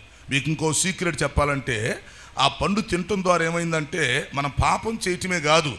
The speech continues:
అసలు పాప స్వభావం వచ్చింది మనకి. చాలామంది ఆ మర్మం చెప్పరు. ఆ పండు తిన్నారు, పాపం చేశారు, లేక ఆజ్ఞ అతిక్రమించారు, ఆజ్ఞ అతిక్రమే పాపం అట్లా చెప్తారు.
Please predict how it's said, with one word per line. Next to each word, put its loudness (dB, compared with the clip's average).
అసలు 2
పాప 8
స్వభావం 12
వచ్చింది 6
మనకి. 6
చాలామంది 6
ఆ 6
మర్మం 6
చెప్పరు. 2
ఆ 0
పండు 2
తిన్నారు, 0
పాపం 0
చేశారు, -2
లేక 0
ఆజ్ఞ 2
అతిక్రమించారు, -2
ఆజ్ఞ 4
అతిక్రమే -2
పాపం 2
అట్లా -2
చెప్తారు. -2